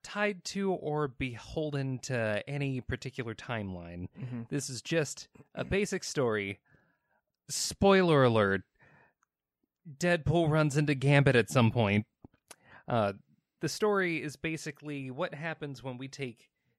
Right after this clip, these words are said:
Speaker 1: these two characters, uh, set them on a heist, and, you know, th-, see whether or not they either kill each other or someone else or
Speaker 2: Mm-hmm.
Speaker 1: what have you. We're ju-, we're just gonna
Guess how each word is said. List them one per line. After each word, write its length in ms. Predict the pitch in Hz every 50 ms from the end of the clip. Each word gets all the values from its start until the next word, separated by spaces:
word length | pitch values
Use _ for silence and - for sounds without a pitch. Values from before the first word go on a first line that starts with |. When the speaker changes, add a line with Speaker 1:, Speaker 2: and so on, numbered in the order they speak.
| -
Speaker 1:
these 180 | 165 170 175 -
two 200 | - - 185 180
characters, 880 | 151 - - 156 131 107 104 - - - 101 98 95 95 - - - _ _ _ _ _ _ _ _ - -
uh, 360 | 117 110 101 98 95 95 90 90 _ _ _ _ _ _ _ _ _ -
set 260 | - - - 226 226 -
them 180 | 214 214 202 185
on 200 | - 180 180 156
a 60 | 143
heist, 580 | - 175 185 147 113 107 - - - - - - _ _ _ _ _ _ _ _ _ _ _ -
and, 720 | - 143 135 127 123 120 113 113 110 104 101 98 95 92 - _ _ _ _ _ _ _ _ _ -
you 100 | - 98
know, 120 | - 98 - _ _ -
th-, 120 | 143 123 - _ _ _
see 340 | - - - 147 139 127 120
whether 320 | 120 120 120 120 107 113 113
or 40 |
not 220 | 110 110 104 104 - _ _ _ -
they 140 | 123 113 104
either 320 | 98 98 90 101 98 95 -
kill 300 | - - 127 110 107 110 -
each 220 | 113 107 - -
other 400 | 165 190 208 220 214 214 208 - _ _ _ _ _ -
or 160 | 101 98 95
someone 300 | - - 95 90 90 87
else 460 | 107 139 170 180 185 - - - - _ _ _ - 123
or 80 | 117 110
Speaker 2:
Mm-hmm. 80 | 104
Speaker 1:
what 140 | 104 131 143
have 240 | 135 120 120 - - - -
you. 100 | _ _ _ _ _ _ _ _ _
We're 120 | - 135 139
ju-, 180 | 139 135 120 135 135 127
we're 80 | 131 123
just 220 | - - - -
gonna 300 | 135 123 113 101 95 92